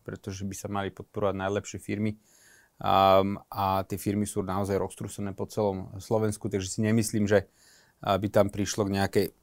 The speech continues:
<clears throat> automatickej alokácii len do Bratislavy, pretože vidíme veľmi zaujímavé firmy z Košíc, Prešova, Žiliny, Banskej Bystrice, kde sme aj nainvestovali.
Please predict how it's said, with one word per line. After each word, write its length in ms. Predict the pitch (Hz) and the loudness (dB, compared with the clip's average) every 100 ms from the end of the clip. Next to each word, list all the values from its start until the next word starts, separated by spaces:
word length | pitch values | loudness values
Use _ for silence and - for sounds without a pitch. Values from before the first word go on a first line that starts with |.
| - | 0
<clears throat> 360 | - - 143 120 | 0 0 4 6
automatickej 600 | 110 117 110 110 - 110 | 6 4 4 2 0 4
alokácii 480 | 101 104 - 104 - | 6 4 -2 -4 -2
len 160 | 107 110 | 0 2
do 140 | 110 | 2
Bratislavy, 580 | 104 101 107 - 107 104 - _ _ _ _ | 0 -2 -2 0 0 0 -10 _ _ _ _
pretože 380 | - - 98 98 | -14 -8 -4 -2
vidíme 320 | 101 104 98 | 0 0 0
veľmi 260 | 98 98 101 | 2 2 4
zaujímavé 460 | 101 98 101 98 | 4 4 4 -4
firmy 260 | 92 101 101 | -4 -6 -6
z 140 | - | -6
Košíc, 320 | 107 104 104 - | -8 -8 -10 -8
Prešova, 540 | 107 98 107 98 85 _ _ _ _ _ _ _ - - | -6 -4 2 2 2 _ _ _ _ _ _ _ -12 -6
Žiliny, 320 | 101 95 95 | -2 0 0
Banskej 380 | 92 90 87 92 | 0 0 -2 -6
Bystrice, 480 | 92 - 101 - 98 - _ _ _ | -6 -6 -8 -4 -6 -6 _ _ _
kde 240 | - 98 | -4 -2
sme 160 | 95 101 | 0 2
aj 160 | 95 92 | 2 0
nainvestovali. 720 | 90 98 95 - 104 101 | -2 -4 -8 -6 -4 -4